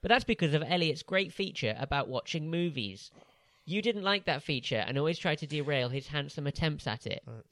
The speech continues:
Speaker 1: My parents have said I can't listen to the show anymore because our internet was cut off and they can't stand it. Also, maybe I'm dying or something, so you have to grant my wish about doing the feature again. Yours, Eliob Nanana, age fifteen."
Speaker 2: Sorry, who wrote that email?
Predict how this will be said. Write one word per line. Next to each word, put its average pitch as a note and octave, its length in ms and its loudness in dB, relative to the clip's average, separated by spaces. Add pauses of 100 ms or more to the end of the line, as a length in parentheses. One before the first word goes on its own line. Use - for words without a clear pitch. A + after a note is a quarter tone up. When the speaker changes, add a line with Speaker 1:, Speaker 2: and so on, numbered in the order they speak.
(420)
Speaker 1:
My F#3 140 6
parents G3+ 400 6
have E3 100 -4
said D3+ 180 4
I D3 80 6
can't D3+ 280 0
listen D#3 240 0
to C#3+ 100 -6
the C#3+ 60 2
show D3+ 280 4
anymore A2+ 340 2
because A#2 300 2
our B2+ 100 4
internet C#3 340 0
was A#2+ 140 -4
cut - 180 -4
off A2 220 0
and A#2 120 4
they A2 100 0
can't A2+ 300 -2
stand A2 360 -2
it. F#2+ 160 -4 (300)
Also, E3 400 6
maybe E3 300 8
I'm D3+ 160 8
dying C3+ 440 8
or G#2 100 4
something, A2 440 -2
so - 120 -4
you A#2+ 60 2
have B2 140 2
to C#3 80 0
grant A#2+ 240 2
my A#2 140 2
wish A#2+ 260 2
about A2+ 240 -2
doing A2+ 180 0
the A#2 80 -2
feature A2+ 360 -6
again. G#2+ 300 -8 (340)
Yours, C#3+ 420 10 (120)
Eliob D3 520 6
Nanana, C3+ 920 4
age A#2 320 2
fifteen." G#2 640 -4 (100)
Speaker 2:
Sorry, G3 280 0
who G3 160 2
wrote G#3+ 200 6
that G#3+ 280 6
email? B3 400 4